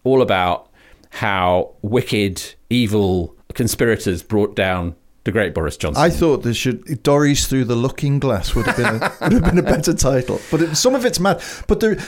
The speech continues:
Speaker 2: there's enough interest in it to take it sort of semi-seriously, isn't
Speaker 1: Well,
Speaker 2: it?
Speaker 1: w-, we've discussed before that Dominic Cummings, who's one of the,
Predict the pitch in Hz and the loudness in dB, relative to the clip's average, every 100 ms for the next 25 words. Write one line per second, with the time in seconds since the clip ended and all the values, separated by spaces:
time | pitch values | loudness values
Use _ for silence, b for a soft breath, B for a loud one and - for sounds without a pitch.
0 | B 185 196 220 285 - 226 214 - 208 | B 2 4 4 2 2 2 4 2 0
1 | - 180 156 117 - 107 135 139 131 123 | 0 0 0 0 -2 0 2 2 0 -2
2 | - - 160 131 135 - 170 165 170 - | -2 -2 0 0 -2 0 2 2 2 2
3 | 175 156 98 101 76 95 156 185 - - | 2 2 0 -2 -2 0 4 2 2 -6
4 | - - - - - 135 147 165 - - | -20 -14 -14 -12 -6 -4 0 0 0 0
5 | 208 196 139 - 117 104 110 - 135 165 | 0 0 -2 2 2 2 -2 -2 0 2
6 | 139 - 117 95 90 95 85 104 95 80 | 0 0 0 0 0 -2 -2 0 0 0
7 | 90 82 | -2 -4